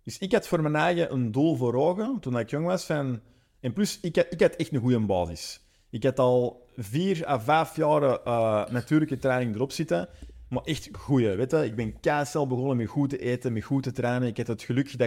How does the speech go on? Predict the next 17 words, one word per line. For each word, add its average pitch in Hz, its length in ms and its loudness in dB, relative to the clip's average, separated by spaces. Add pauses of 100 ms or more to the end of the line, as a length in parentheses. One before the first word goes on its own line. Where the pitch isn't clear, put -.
ik - 100 -18
in 117 120 -4
een 110 120 0
gym 117 160 -2
waar 120 120 2
ik 104 100 -2
trainde, 127 340 0
dat 113 140 -4
daar 110 140 2
echt - 200 -10
een 117 60 -6
serieuze 117 360 -2
bodybuilder 127 460 -2
was. 135 220 0
En 113 140 -4
die 104 180 -2
zag 131 240 0